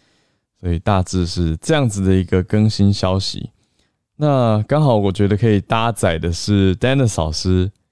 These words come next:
的一些想法，可以跟大家分享哦。Dennis 老师今天是小小的，呃，留言跟我们提了一下。那 Dennis 老师他关注到的看法，他是认为说，对中国政府来说，其实一方面，哦，这样子祭出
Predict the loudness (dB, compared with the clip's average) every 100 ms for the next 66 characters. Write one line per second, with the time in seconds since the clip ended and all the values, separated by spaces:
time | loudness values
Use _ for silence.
0 | _ _ _ _ _ -8 -4 0 0 0
1 | 0 0 -2 -4 -4 -2 0 2 2 0
2 | 0 0 0 -2 -6 -2 0 0 0 -2
3 | -2 0 2 4 2 0 0 -2 _ _
4 | _ _ -2 0 2 0 2 2 2 -2
5 | -8 _ _ -8 -2 0 -2 0 2 2
6 | 2 2 0 -4 _ -2 0 2 0 0
7 | 0 0 0 -2 -4 _ _ _ _ _
8 | _ -4 -2 0 2 2 0 0 0 0
9 | 0 -2 0 0 0 -2 -2 -2 -2 -2
10 | -4 -4 -2 2 2 0 0 -2 -2 0
11 | -2 0 0 0 2 0 0 -2 -2 0
12 | 0 0 -2 _ _ _ -2 0 0 0
13 | 0 0 2 4 4 0 -4 -18 -6 -4
14 | -2 0 0 0 0 0 0 0 2 2
15 | 2 0